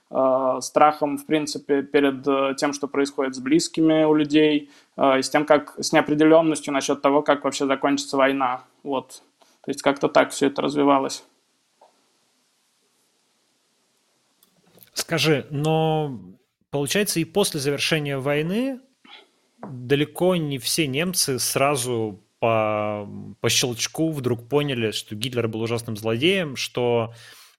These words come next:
Speaker 2: э, творились чудовищные вещи, что нация облажалась по полной, и, э, тут же не принялись каяться.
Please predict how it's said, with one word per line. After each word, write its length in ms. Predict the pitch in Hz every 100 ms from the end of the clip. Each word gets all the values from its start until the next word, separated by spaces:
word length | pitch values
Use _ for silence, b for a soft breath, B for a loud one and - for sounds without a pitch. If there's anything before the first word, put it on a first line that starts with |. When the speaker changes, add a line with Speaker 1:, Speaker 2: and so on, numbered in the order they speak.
| _
Speaker 2:
э, 520 | 117 107 107 104 104 95 _ _ _ _ _ -
творились 500 | 117 127 123 113 -
чудовищные 580 | 135 123 120 - 113 110
вещи, 580 | 151 190 - 139 123
что 440 | 113 - 120 113 110
нация 340 | 120 117 110
облажалась 460 | 101 113 110 107 -
по 140 | 110
полной, 720 | - 165 175 151 131 117 113 B B B _
и, 500 | 123 117 117 117 113 107
э, 540 | 104 101 104 104 110 - _ -
тут 120 | 139
же 140 | 123
не 100 | 110
принялись 380 | 123 123 113 110
каяться. 560 | - 104 87 - -